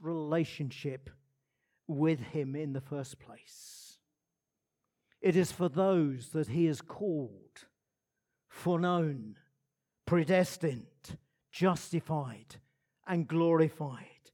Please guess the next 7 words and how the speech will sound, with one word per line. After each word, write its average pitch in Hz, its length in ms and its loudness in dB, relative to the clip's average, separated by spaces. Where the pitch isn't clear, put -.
It 208 140 10
is 202 200 10
for 196 180 2
those 202 560 8
who 175 260 2
love 165 540 -2
him 127 400 -6